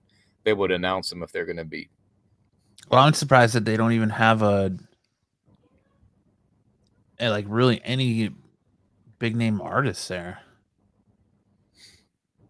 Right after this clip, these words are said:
Speaker 1: I don't think they've, I don't know if they've had a big name artist there before, but they've, they've been doing, I've been going these for, I don't know, ten years at this particular spot.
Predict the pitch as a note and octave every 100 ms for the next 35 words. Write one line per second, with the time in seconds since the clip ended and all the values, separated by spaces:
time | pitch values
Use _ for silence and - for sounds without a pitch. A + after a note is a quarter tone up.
0 | _ _ G2 C#3 D#3+ B2+ - E3 D#3+ D3
1 | - - A2 - G#2+ - G#2 F#2 F2+ F2+
2 | F#2 - F2 G2 G2+ - A#2+ G2+ - -
3 | - - - _ _ _ - - B2+ C#3+
4 | - _ _ _ _ _ _ _ _ _
5 | _ _ - B2 A#2 G2+ G2+ A2 G2 F#2+
6 | F2+ F2+ F2+ - E2 - F2 D#2+ - F#2
7 | F2+ E2+ E2 D#2+ - - - D#2+ E2 -
8 | - E2+